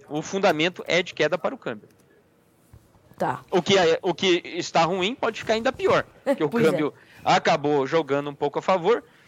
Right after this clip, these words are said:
Speaker 1: mas se der uma acalma-, acalmada, o re-, o reflexo aqui é queda do câmbio.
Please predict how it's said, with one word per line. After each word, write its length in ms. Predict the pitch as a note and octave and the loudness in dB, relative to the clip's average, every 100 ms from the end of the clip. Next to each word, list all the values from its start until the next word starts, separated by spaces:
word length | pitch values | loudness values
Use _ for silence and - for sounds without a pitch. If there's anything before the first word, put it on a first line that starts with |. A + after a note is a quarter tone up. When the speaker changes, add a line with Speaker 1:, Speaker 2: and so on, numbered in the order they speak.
| _ | _
Speaker 1:
mas 500 | C#3+ D3+ D#3 D3 C#3 | -2 2 4 4 0
se 300 | - - D#3 | -2 -8 -8
der 160 | D3+ D3 | 2 2
uma 120 | G#3 A#3 | 2 0
acalma-, 400 | A#3 A3+ G#3 - | 0 2 0 0
acalmada, 840 | - D3+ E3+ C#3+ D3+ G3 G3+ A#3 _ _ _ - | -4 -2 -2 0 2 2 0 -6 _ _ _ -8
o 80 | |
re-, 180 | C3+ F3 | 0 0
o 280 | D3+ D#3 D3+ | 0 0 0
reflexo 520 | E3 E3+ C#3 D#3+ - | 0 0 0 0 0
aqui 200 | E3+ - | -8 -2
é 80 | D#3+ | -4
queda 240 | - C3 D3 | 0 -2 -2
do 80 | |
câmbio. 260 | - B2 | -6 -8